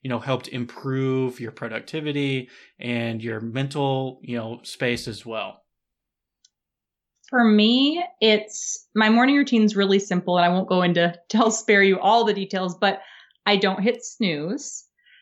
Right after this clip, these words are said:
Speaker 2: So that's something that Mel Robbins talks about a lot. And I've been doing it now for close to a year, and it's not hard anymore. I count back from five, and then I get out of bed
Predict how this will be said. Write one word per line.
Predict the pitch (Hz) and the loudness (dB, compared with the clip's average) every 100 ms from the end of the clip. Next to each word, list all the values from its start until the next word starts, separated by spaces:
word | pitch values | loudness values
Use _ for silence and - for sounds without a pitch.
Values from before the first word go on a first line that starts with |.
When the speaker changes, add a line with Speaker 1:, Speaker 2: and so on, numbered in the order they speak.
| _ - | _ -20
Speaker 2:
So | - - 208 202 202 196 | -4 2 4 4 2 2
that's | 202 214 | 2 2
something | 262 247 247 226 | 2 0 2 0
that | 190 - | 0 0
Mel | 185 175 175 | 2 2 2
Robbins | 165 156 180 220 247 262 - | 0 2 2 0 0 -2 0
talks | 254 247 - | 0 0 2
about | 254 | 2
a | 254 | 4
lot. | 254 262 262 - | 4 4 2 0
And | 202 190 185 185 180 - _ - | 2 4 4 2 0 -6 _ -6
I've | - 202 214 208 | 0 2 2 2
been | 226 | 2
doing | 208 233 269 | 4 2 0
it | 208 | 0
now | 180 160 170 196 196 | 0 2 2 0 -2
for | 185 170 165 160 - _ _ | -2 0 -2 -4 -10 _ _
close | - - 214 202 220 285 285 - | -20 -6 2 4 4 2 -2 -2
to | 311 | 0
a | 311 | 2
year, | 294 294 311 359 440 - - - - - _ - | 4 4 4 4 0 -4 -20 -20 -20 -20 _ 2
and | 233 233 226 226 214 - _ - | 4 6 6 4 2 -4 _ -2
it's | 247 254 | 0 2
not | 254 262 381 349 - _ - | 2 4 2 0 -8 _ -20
hard | - - 208 247 | -8 2 2 2
anymore. | 330 359 392 403 | 0 -4 -4 -2
I | 226 | -2
count | 233 226 214 | 0 -2 2
back | 196 - | 0 0
from | 254 262 | -4 -2
five, | 220 175 175 220 311 - | -2 -2 -2 -4 -6 -4
and | 208 208 | 2 4
then | 202 | 6
I | 190 190 185 180 | 6 4 0 -2
get | 180 | 0
out | 175 | 0
of | 165 | 0
bed | - 110 - | -8 -12 -14